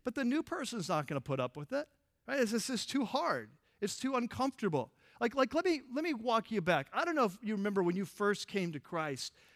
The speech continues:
uh, what it was like, or, uh, the first time you came to church, but that's so interesting 'cause of these welcome desserts that we have, uh, pretty much almost everyone that comes is coming to Rocky Peak right now is unchurched.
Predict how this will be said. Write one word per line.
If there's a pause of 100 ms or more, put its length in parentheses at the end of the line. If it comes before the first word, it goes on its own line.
(180)
uh,
what
it
was
like,
or, (340)
uh, (200)
the
first
time
you
came
to
church,
but (560)
that's
so
interesting
'cause
of
these
welcome
desserts
that
we
have,
uh,
pretty
much
almost
everyone
that
comes
is
coming
to
Rocky
Peak
right
now
is
unchurched.